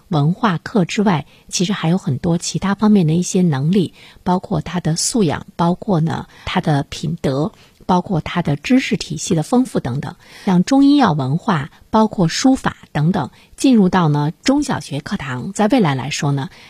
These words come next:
它一定呢是一个趋势，因为这些都是我们的传统的文化，我们的传统文化呢是需要继承的。那么如果我们自身都不对我们的传统文化有更多的学习和研究，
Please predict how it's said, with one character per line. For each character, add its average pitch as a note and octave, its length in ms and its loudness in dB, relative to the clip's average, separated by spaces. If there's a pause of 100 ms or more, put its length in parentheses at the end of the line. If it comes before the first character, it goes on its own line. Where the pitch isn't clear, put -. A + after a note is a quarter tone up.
它 - 140 -2
一 D#3 180 0
定 G#3+ 180 4
呢 D#3 100 2
是 - 220 -4
一 C#3+ 100 -2
个 C#3+ 220 -4
趋 - 240 -2
势， - 240 -4 (280)
因 C#4+ 120 2
为 D4+ 240 4 (140)
这 D4 160 4
些 A#3 240 2
都 B3 160 0
是 F3 520 -2
我 D#3 220 -2
们 C3 260 -2
的 D3 400 0
传 D3+ 360 0
统 C#3+ 240 -2
的 B2+ 100 -6
文 - 160 -8
化， C3+ 240 -8 (320)
我 E3+ 100 2
们 E3+ 120 4
的 A#3 80 2
传 G3+ 260 2
统 G3 160 4
文 D3 140 -2
化 F3 160 0
呢 D3+ 180 2
是 - 220 -2
需 - 240 -2
要 D#3+ 300 0 (260)
继 A3 200 2
承 C3 300 -6
的。 C3+ 160 -6 (340)
那 C4 120 4
么 A3 100 6
如 G#3+ 220 2
果 A3+ 160 4
我 F3+ 160 -2
们 C#3 240 0
自 - 200 0
身 A#3+ 380 2 (300)
都 G3+ 180 2 (200)
不 C#3 180 -4
对 C4 180 4
我 D3+ 160 0
们 C3+ 100 -6
的 D3+ 120 -4
传 D3+ 260 -4
统 E3 160 -4
文 B2+ 140 -8
化 D#3 180 -6
有 C3 100 -4
更 F#3+ 240 2
多 F#3 140 0
的 D3 100 -4
学 C#3 220 -6
习 D3 160 -6
和 D3 140 -4
研 C3 260 -4
究， E3+ 260 0